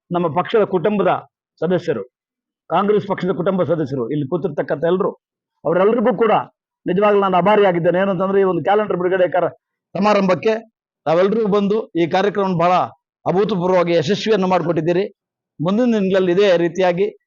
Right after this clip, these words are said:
ಕಾಂಗ್ರೆಸ್ ಪಕ್ಷದ ಸಂಘಟನೆಯನ್ನು ಮಾಡ್ತಾ ಪಕ್ಷವನ್ನ ಕಟ್ಟುವಂತ ಒಂದು ಕೆಲಸ ಮಾಡಬೇಕು ಅಂತ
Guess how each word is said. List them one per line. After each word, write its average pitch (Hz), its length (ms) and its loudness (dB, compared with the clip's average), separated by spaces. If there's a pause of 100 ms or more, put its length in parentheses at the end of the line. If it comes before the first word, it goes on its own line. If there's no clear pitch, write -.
(180)
ಕಾಂಗ್ರೆಸ್ 208 360 0
ಪಕ್ಷದ 190 320 -2
ಸಂಘಟನೆಯನ್ನು 190 580 0
ಮಾಡ್ತಾ 180 360 -2 (2000)
ಪಕ್ಷವನ್ನ 190 440 0
ಕಟ್ಟುವಂತ 185 480 -2
ಒಂದು 165 400 0
ಕೆಲಸ 175 280 -2
ಮಾಡಬೇಕು 180 460 0
ಅಂತ 151 360 -4